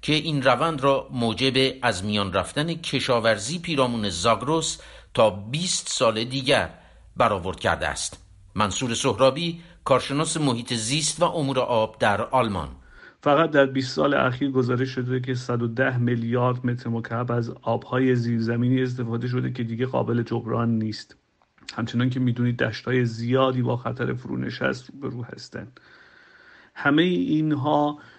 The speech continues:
Speaker 2: نشان از این دارد که مسئولین جمهوری اسلامی در رابطه با مدیریت سرزمین بسیار بد عمل کردند و حکمرانی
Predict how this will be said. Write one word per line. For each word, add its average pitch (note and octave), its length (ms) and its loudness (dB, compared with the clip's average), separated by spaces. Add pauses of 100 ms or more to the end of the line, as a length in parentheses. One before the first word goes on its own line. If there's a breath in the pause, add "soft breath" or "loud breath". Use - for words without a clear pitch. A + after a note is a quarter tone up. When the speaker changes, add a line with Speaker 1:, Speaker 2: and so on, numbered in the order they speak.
(140 loud breath)
Speaker 2:
نشان B2+ 340 0
از C3 180 2
این C#3 160 2
دارد C3 420 2
که C3 540 0 (100)
مسئولین B2 920 0
جمهوری B2 640 -2
اسلامی A#2+ 500 -4
در A2+ 160 -2
رابطه A2+ 440 -4
با A#2+ 180 -2
مدیریت A#2 640 -4
سرزمین A2+ 720 -2 (400 loud breath)
بسیار B2 540 0
بد B2 260 -2
عمل B2 360 0
کردند A#2 540 -2
و A2+ 160 -6
حکمرانی A2+ 720 -4